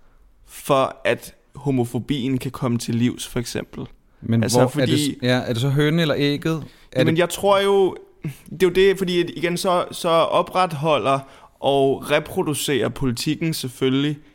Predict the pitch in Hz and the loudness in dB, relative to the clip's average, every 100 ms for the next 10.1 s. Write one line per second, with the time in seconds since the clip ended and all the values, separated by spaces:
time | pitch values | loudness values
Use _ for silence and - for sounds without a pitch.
0 | _ _ - 123 127 113 - 117 120 139 | _ _ -2 0 0 -2 -2 -2 -2 -4
1 | - 120 120 113 117 117 104 113 - _ | -4 -4 -2 -4 -6 -2 -2 -2 -6 _
2 | _ _ - - 180 208 190 135 120 117 | _ _ -10 -2 2 2 4 2 2 0
3 | 113 - 123 - - _ - 117 120 117 | -2 -4 -4 -6 -16 _ -6 -2 -2 -2
4 | 120 113 120 101 107 - - 110 156 156 | -2 -4 -4 -6 -6 -10 -8 -4 0 0
5 | 151 143 135 139 123 - - _ _ - | 2 0 0 -4 -6 -10 -20 _ _ -2
6 | 120 117 117 113 - _ - - - - | 0 0 -2 -6 -12 _ -20 -20 -12 -12
7 | - 143 123 127 - 160 120 - 143 127 | -4 0 2 0 -2 -2 -4 -6 -4 2
8 | 127 87 101 131 131 _ _ - 127 - | 4 4 2 0 -2 _ _ 0 2 2
9 | 131 123 131 127 139 143 - 120 110 - | -2 0 2 4 2 0 -2 -2 -4 -8